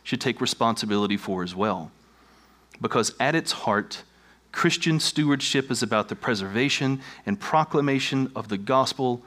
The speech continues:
of Jesus Christ, a faith that has been passed down from generation to generation for some two thousand years, a faith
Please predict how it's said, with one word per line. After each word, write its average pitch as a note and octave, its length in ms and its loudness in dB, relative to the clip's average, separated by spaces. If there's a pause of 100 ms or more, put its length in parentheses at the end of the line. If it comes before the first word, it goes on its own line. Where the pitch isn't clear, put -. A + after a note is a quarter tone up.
(140)
of A#2 160 -4
Jesus G2+ 400 -2
Christ, - 560 -4 (880)
a A#2 60 -6
faith C#3 400 2
that C#3+ 120 2
has B2+ 120 2
been A#2+ 200 4
passed B2+ 440 -2
down A#2 300 2
from G#2 200 -2
generation A2+ 680 2
to C3 120 -4
generation A2+ 760 0 (240)
for C#3 100 0
some A#2 280 4
two F3+ 360 2
thousand D3+ 720 2
years, A#2+ 800 -4 (840)
a A2 80 0
faith E3 480 2